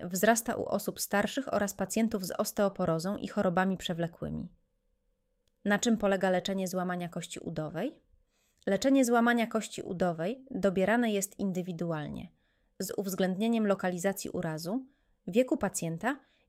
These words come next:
i jego ogólnego stanu zdrowia. Najczęściej stosuje się leczenie operacyjne, które pozwala na szybkie zespolenie odłamów i rozpoczęcie rehabilitacji. Typowe metody to zespolenia płytkami i śrubami,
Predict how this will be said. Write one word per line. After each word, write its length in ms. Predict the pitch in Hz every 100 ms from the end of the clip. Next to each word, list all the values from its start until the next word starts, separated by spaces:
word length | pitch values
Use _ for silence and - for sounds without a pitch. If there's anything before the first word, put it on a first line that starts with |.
| -
i 80 |
jego 260 | 208 196 185
ogólnego 520 | - 185 185 220 262
stanu 300 | 254 214 196
zdrowia. 500 | 170 165 147 151 170 - _ _ - - -
Najczęściej 500 | 190 190 349 - 339
stosuje 420 | - 226 240 226
się 140 | 233
leczenie 380 | 214 202 214 202
operacyjne, 720 | 196 196 190 185 240 165 160
które 260 | - 185 175
pozwala 420 | 180 175 214 202
na 120 | 180
szybkie 360 | 165 302 - 240
zespolenie 500 | 208 - 190 190 -
odłamów 480 | 175 175 180 190
i 100 | -
rozpoczęcie 540 | 180 170 170 170 165 170
rehabilitacji. 920 | 165 170 165 160 - 131 - - - - _ _ _ _ _ _
Typowe 360 | 175 175 190 180
metody 380 | 165 175 180
to 360 | 226 165 190 _ _ - - _ _ _ _ _ -
zespolenia 560 | 180 185 - 180 196 180
płytkami 560 | 170 165 - 254 269
i 40 | 226
śrubami, 560 | - 175 151 156 165